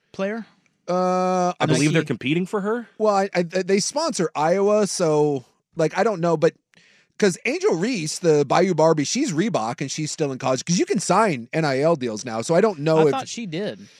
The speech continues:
Speaker 2: Who?
Speaker 1: Clark.
Speaker 2: She might have. I mean, s-, she's in a Nike ad, so I'm assuming that there's a,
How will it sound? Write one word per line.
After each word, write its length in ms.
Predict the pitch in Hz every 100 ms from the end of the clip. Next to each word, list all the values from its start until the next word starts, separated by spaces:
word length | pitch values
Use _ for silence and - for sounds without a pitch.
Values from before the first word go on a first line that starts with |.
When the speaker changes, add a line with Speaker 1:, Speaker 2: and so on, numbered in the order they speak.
| _ _ -
Speaker 2:
Who? 260 | 165 - _ _ _
Speaker 1:
Clark. 360 | - 190 175 _
Speaker 2:
She 200 | - 285
might 240 | 202 139 139
have. 300 | 180 - - -
I 40 | 170
mean, 140 | 202
s-, 140 | 190 208
she's 240 | 208 233
in 220 | - 285
a 60 | 185
Nike 420 | 160 160 135 147
ad, 260 | 139 107 104
so 100 | 160
I'm 60 |
assuming 720 | 139 - - - 202 220 233 226
that 140 | 220
there's 320 | 226 233 220
a, 140 | 233